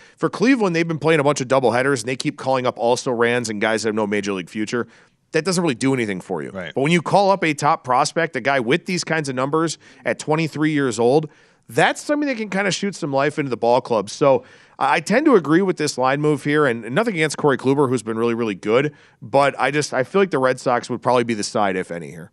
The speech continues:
Speaker 2: Even with that offense, the over is minus one twenty, total of nine right there. Uh, looking forward to that start, too, by Bayo, uh, to be honest with you, Josh, uh, because I, I think the Red Sox will support him. I mean, they're almost averaging five runs per game,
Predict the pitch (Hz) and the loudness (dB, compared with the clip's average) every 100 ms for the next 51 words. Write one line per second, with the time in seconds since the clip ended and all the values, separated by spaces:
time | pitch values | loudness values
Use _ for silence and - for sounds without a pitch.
0 | - 147 151 127 117 110 120 - 98 85 | -4 -2 0 0 0 2 0 -2 -6 -8
1 | - 104 117 107 95 107 98 92 107 95 | -8 -6 -6 -6 -8 -8 -10 -10 -10 -10
2 | - 117 80 - _ - 101 80 101 104 | -8 -8 -10 -16 _ -8 -6 -8 -8 -6
3 | 95 87 95 90 - 127 107 82 - - | -6 -8 -10 -10 -6 -4 -2 -4 -10 -20
4 | - _ 110 104 101 120 175 180 165 165 | -20 _ 0 2 0 -2 -2 -2 2 2
5 | 147 139 127 117 - 151 135 - - 131 | 2 0 0 0 -2 -2 0 -2 -6 -4
6 | 120 104 95 120 123 113 101 95 101 98 | -2 -4 -2 -2 0 0 -2 -4 -6 -4
7 | 107 117 - 110 104 101 - 95 92 - | -4 -4 -6 -8 -6 -8 -4 0 0 -2
8 | - - - _ 107 107 110 127 120 123 | -10 -16 -20 _ -6 -4 -2 0 2 0
9 | 131 135 123 120 123 131 110 - 123 117 | 0 -2 0 0 0 2 0 0 0 0
10 | 98 92 - 120 - 143 113 92 104 110 | -2 -6 -12 -12 0 2 2 -2 -6 -4
11 | 107 110 139 117 - 120 123 127 120 107 | -2 0 -2 -2 -4 -2 0 -2 -6 -6
12 | - 120 123 120 117 - 113 113 151 87 | 0 2 2 -2 -6 -6 -4 -2 -2 -4